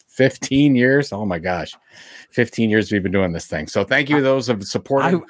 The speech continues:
Speaker 2: I, I can't
Speaker 1: as a
Speaker 2: promise
Speaker 1: great
Speaker 2: that I'm not
Speaker 1: supporter.
Speaker 2: gonna go buy a horse. I can't, I can't promise that.
Speaker 1: <laughs>
Speaker 2: I, I can't promise you that I'm not gonna, 'cause I have so many names that are good. Monkey Butt would be a good one.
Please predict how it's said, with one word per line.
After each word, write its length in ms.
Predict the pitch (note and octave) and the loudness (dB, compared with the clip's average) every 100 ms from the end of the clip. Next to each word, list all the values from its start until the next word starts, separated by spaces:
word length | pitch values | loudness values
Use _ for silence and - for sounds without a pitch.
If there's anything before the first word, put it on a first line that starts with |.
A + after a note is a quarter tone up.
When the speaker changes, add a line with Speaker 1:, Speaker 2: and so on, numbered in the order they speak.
| - | -4
Speaker 2:
I, 40 | F#3+ | -4
I 20 | |
can't 280 | - F3+ D3 | 0 -2 0
Speaker 1:
as 60 | |
a 20 | |
Speaker 2:
promise 320 | D#3 C3+ B2 B2+ | 0 2 2 2
Speaker 1:
great 80 | |
Speaker 2:
that 40 | A#2 | 2
I'm 80 | A2 | 2
not 80 | G#2+ | 2
Speaker 1:
supporter. 200 | A2+ G2+ | 0 0
Speaker 2:
gonna 0 | |
go 120 | G2 | 2
buy 180 | F#2+ F#2+ | 2 0
a 60 | |
horse. 280 | F#2+ F2+ E2 | 0 -2 -4
I 100 | - | -6
can't, 320 | B2+ C3+ A#2+ - | -2 2 0 0
I 120 | A2 | -4
can't 320 | - C3 A#2+ | 0 0 2
promise 420 | F3 F#2 - - | 0 2 2 2
that. 180 | - A5+ - - B5 - - - - | 0 0 -2 -4 -6 -6 -8 -8 -2
Speaker 1:
<laughs> 0 | |
Speaker 2:
I, 260 | A#2 A#2+ A#2+ | 0 0 0
I 220 | A#2+ - | 0 2
can't 320 | F#4+ C3+ - | 2 2 2
promise 400 | - B2 A2+ A#2 | 2 0 2 0
you 120 | B2 G#2+ | 2 2
that 120 | G#2 | 2
I'm 140 | G#2 | 0
not 180 | G2 G2+ | 0 0
gonna, 140 | G#2+ | -2
'cause 320 | G2 B2 A2 - - - | -2 0 -2 -4 -14 -4
I 80 | A#2+ | 0
have 140 | C3+ | 0
so 320 | - - C#3+ C#3 | -2 -2 0 2
many 180 | B2+ | 2
names 320 | A#2 A2 G#2+ G2+ | 2 2 2 2
that 100 | G2+ | 0
are 40 | |
good. 140 | G2+ F2+ | 2 0
Monkey 460 | F2+ G2+ A2 B2+ | 0 2 2 2
Butt 340 | B2 B2 B2 - _ | 2 2 2 -2 _
would 220 | G#2+ A2 G#2+ | -2 -2 0
be 140 | A2+ | 0
a 40 | G#2 | 2
good 180 | G#2+ | 0
one. 380 | A2 A2 G#2+ G#2 | 2 0 0 -4